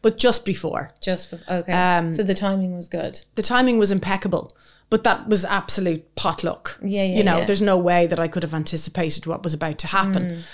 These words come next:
Speaker 2: Mm.
Speaker 1: Um, and I know they say timing is everything when it comes to business.
Speaker 2: Yeah.
Speaker 1: You know, the right product at the right time.
Speaker 2: Mm.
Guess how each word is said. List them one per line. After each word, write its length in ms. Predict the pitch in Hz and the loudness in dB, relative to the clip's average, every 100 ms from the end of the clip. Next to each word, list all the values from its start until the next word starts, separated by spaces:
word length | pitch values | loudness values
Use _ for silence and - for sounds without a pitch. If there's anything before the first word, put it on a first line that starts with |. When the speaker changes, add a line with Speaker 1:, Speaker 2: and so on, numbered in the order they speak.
| - | -6
Speaker 2:
Mm. 260 | 185 180 165 | 0 2 2
Speaker 1:
Um, 220 | 165 151 - - | 0 -4 -8 -2
and 160 | 196 | 2
I 100 | 190 | 4
know 220 | 190 202 196 | 4 4 4
they 160 | 170 | 2
say 240 | 165 185 175 | 2 0 0
timing 480 | - 190 180 170 | 0 0 2 0
is 140 | 165 160 | -2 -4
everything 720 | 180 196 196 180 165 160 160 | -2 2 2 2 0 -2 -4
when 140 | 160 160 | -4 -4
it 100 | 156 | -4
comes 240 | 160 160 | -4 -4
to 80 | 160 | -2
business. 460 | 170 160 156 202 196 | -2 -2 -2 0 2
Speaker 2:
Yeah. 180 | 185 | 2
Speaker 1:
You 60 | 185 | 0
know, 220 | 170 165 | -2 -2
the 100 | 165 | 0
right 240 | 175 170 - | 0 0 0
product 320 | 165 156 156 | -2 -2 -6
at 80 | 180 | -8
the 80 | |
right 240 | 165 165 156 | -4 -4 -4
time. 400 | - 170 156 156 | -4 -2 -2 -4
Speaker 2:
Mm. 400 | 196 185 180 | -4 -4 -6